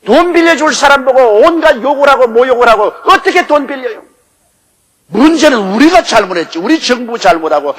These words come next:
우리 기업가가 잘못하고 우리 노동자가 잘못하고 우리 국민이 잘못했으니 엎드려 회개하고 우리는 통회하고 자복해야죠.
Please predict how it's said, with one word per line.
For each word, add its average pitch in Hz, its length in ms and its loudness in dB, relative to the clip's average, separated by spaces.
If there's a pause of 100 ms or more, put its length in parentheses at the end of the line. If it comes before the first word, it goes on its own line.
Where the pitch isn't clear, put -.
(160)
우리 247 220 2
기업가가 247 560 0
잘못하고 165 460 -4
우리 247 240 0
노동자가 302 520 0
잘못하고 175 560 -4 (300)
우리 302 220 2
국민이 349 500 -4
잘못했으니 226 680 -4 (220)
엎드려 302 500 0
회개하고 285 760 0
우리는 240 440 -4 (300)
통회하고 294 580 0
자복해야죠. 262 840 -4